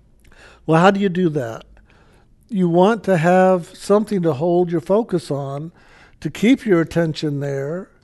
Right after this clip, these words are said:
to begin to move into a new experience that m-, you might not otherwise have. Because I'll tell you what, if you just hold your attention there, you'll last thirty seconds,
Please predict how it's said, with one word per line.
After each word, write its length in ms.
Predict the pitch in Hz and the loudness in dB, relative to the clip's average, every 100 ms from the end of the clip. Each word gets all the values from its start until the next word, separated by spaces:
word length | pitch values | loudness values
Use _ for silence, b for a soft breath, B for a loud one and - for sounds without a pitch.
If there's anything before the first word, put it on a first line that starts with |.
| b b b - | b b b -4
to 80 | 180 | 0
begin 560 | 165 156 202 262 262 | 2 6 6 6 2
to 440 | - 190 165 165 170 | 0 2 4 2 0
move 480 | 170 214 269 247 | 0 2 2 0
into 760 | 226 190 175 - 175 160 160 170 | -2 -2 -2 0 0 2 0 -2
a 120 | 180 156 | -4 0
new 240 | 170 175 | 4 4
experience 1000 | 160 - - 240 285 165 131 143 - - _ b b b b | 2 -4 -2 0 0 -2 -6 -12 -20 -20 _ b b b b
that 240 | - 175 175 | 4 6 6
m-, 160 | 165 - | -2 -6
you 140 | 185 165 | -2 2
might 200 | 175 202 | 2 2
not 200 | 170 170 | 0 0
otherwise 480 | 165 165 175 156 | -2 -2 -2 -2
have. 320 | 196 233 202 151 | 0 2 2 0
Because 340 | 139 165 - B B B | -4 -4 -4 B B B
I'll 80 | 185 | 2
tell 160 | - 247 | 4 4
you 100 | 214 | 6
what, 380 | 208 180 180 - | 6 6 2 -4
if 200 | 170 214 | -4 -2
you 80 | |
just 240 | 220 254 - | -2 -2 2
hold 240 | 226 214 | 2 4
your 100 | 190 | 2
attention 560 | 160 - 226 226 190 175 | -2 0 -2 0 -2 -2
there, 460 | 156 143 143 147 _ b b b b b b | -2 -4 -8 -12 _ b b b b b b
you'll 260 | 196 208 214 | 2 4 6
last 420 | 202 202 202 - | 6 6 4 2
thirty 260 | 196 190 202 | 2 2 0
seconds, 880 | - 185 170 185 190 202 - - | 0 0 0 -4 -6 -10 -16 -20